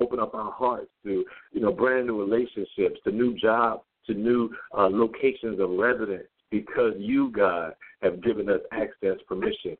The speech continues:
with that authority you have. So, God, as we go forward, just be with us. That's our prayer. If you don't give us anything or do anything, just be present. Be true to your word, that nothing can separate us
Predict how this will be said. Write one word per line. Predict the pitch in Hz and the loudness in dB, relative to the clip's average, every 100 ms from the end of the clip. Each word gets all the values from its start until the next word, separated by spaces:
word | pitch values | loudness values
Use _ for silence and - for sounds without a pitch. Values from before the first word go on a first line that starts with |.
| - | -4
with | 98 101 | -2 2
that | 104 | 2
authority | 98 113 101 90 | 2 2 2 0
you | 95 | 0
have. | 90 80 73 _ | 0 0 -4 _
So, | 170 170 - - - - | 0 0 -4 -20 -20 -6
God, | 131 123 | -4 -4
as | |
we | 143 | -4
go | 151 143 139 | -4 -4 -2
forward, | 135 123 | -2 -2
just | 156 123 | -4 -2
be | 151 | 0
with | 147 - | 0 -2
us. | - 139 | -6 -4
That's | 143 | -2
our | - | -4
prayer. | - 101 85 - _ - | -4 -4 -4 -8 _ -2
If | 123 | -2
you | 147 | 0
don't | 151 110 | 0 0
give | 139 151 | -2 0
us | 147 123 | 0 -2
anything | 110 107 110 98 | -4 -2 -2 -2
or | |
do | 92 123 147 120 | -4 -2 0 -2
anything, | 98 98 87 80 78 | -4 -4 -4 -6 -2
just | 165 - | -2 0
be | 120 | -6
present. | - - 113 - - - _ _ - | -2 0 0 0 -16 -20 _ _ -4
Be | 135 | 0
true | 175 156 | 2 2
to | |
your | 143 | 2
word, | 117 107 87 98 | 2 0 -2 -4
that | 98 | -4
nothing | 127 127 120 | -4 -4 -6
can | 110 - | -8 -4
separate | - - 117 113 | -6 -2 0 2
us | 107 | 0